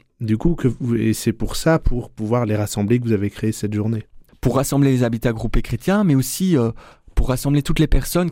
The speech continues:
Speaker 2: qui ont envie d'en rejoindre un ou d'en fonder un ou qui, ou qui rêvent, et pour pouvoir aussi s'enrichir mutuellement, parce que comme on l'a déjà dit, il y a des expériences, euh,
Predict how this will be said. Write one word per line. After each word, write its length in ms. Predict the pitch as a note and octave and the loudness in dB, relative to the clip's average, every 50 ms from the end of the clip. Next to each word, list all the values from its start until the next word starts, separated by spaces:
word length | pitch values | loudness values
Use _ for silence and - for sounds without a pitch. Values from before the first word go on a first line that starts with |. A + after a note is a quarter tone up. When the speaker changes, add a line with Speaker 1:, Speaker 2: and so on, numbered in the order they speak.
| - - | -6 -10
Speaker 2:
qui 320 | - - - A#2 A2+ A2 A2 | -8 -2 0 2 4 4 4
ont 140 | A2+ A2+ B2 | 4 4 4
envie 320 | C3+ C#3 C#3 D3 G3 G#3+ | 4 4 4 4 2 2
d'en 140 | F#3+ C#3 A#2 | 4 2 2
rejoindre 460 | - B2 A#2+ A#2 B2 B2+ B2+ A#2 C3 | 2 2 0 2 2 0 0 2 2
un 180 | D3+ F3 F#3 D#3+ | 2 2 2 2
ou 80 | A#2+ | 2
d'en 120 | A2 A2 A2 | 2 2 2
fonder 380 | - - D#3 D#3+ C#3+ C#3+ C#3 | 0 2 2 2 2 4 4
un 240 | C#3 D3 D#3 E3 E3+ | 4 4 2 2 2
ou 160 | D#3+ C3 A#2 | 2 2 2
qui, 400 | G#2+ - - - A2+ A2+ A2 - - | 0 -2 -4 -6 -6 -6 -4 -4 -6
ou 40 | G#2 | -6
qui 180 | - - C#3+ C#3 | -2 0 0 2
rêvent, 440 | B2+ C#3+ D3 E3+ F#3+ F#3+ F3 D#3 - - - - - - - - - - _ _ _ _ - | 2 2 2 2 2 2 0 -2 -4 -6 -12 -20 -20 -20 -20 -20 -20 -20 _ _ _ _ -4
et 80 | - | -2
pour 160 | - - - - | 0 0 0 0
pouvoir 340 | - B2 C3 D3+ D#3+ D#3+ - | 0 0 0 0 0 -2 -2
aussi 200 | C#3 B2+ - E3+ | -4 -2 -2 -2
s'enrichir 560 | D#3 - - F3+ F3+ E3 D#3 C#3+ - - D3+ | -2 -2 0 2 2 2 2 2 2 2 2
mutuellement, 460 | C#3+ C3 - - B2+ C3 C3+ D3+ E3+ E3+ - _ _ | 2 2 2 0 0 0 0 -2 -4 -6 -10 _ _
parce 160 | - B2 - | -6 -4 -4
que 60 | - C3 | -2 -2
comme 180 | - - B2 | 0 0 2
on 60 | B2+ | 2
l'a 100 | B2 A#2+ | 2 2
déjà 260 | A2+ A#2 A#2 A2 B2 A#2 | 2 0 0 2 0 0
dit, 260 | A#2 C3 D#3+ E3 - - | -2 -2 -2 -2 -2 -4
il 100 | - A2+ | -4 -2
y 80 | A2+ A2+ | 0 0
a 200 | A2+ A2 G#2 - - _ _ _ _ _ | 0 0 -2 -6 -10 _ _ _ _ _
des 160 | A2+ A2+ A2+ | -4 -2 -2
expériences, 560 | A2 - - B2+ B2 B2+ B2+ B2+ B2 - - | -2 0 0 0 2 2 2 0 -2 -4 -4
euh, 240 | A#2+ G#2+ E2 - - | -6 -6 -4 -6 -8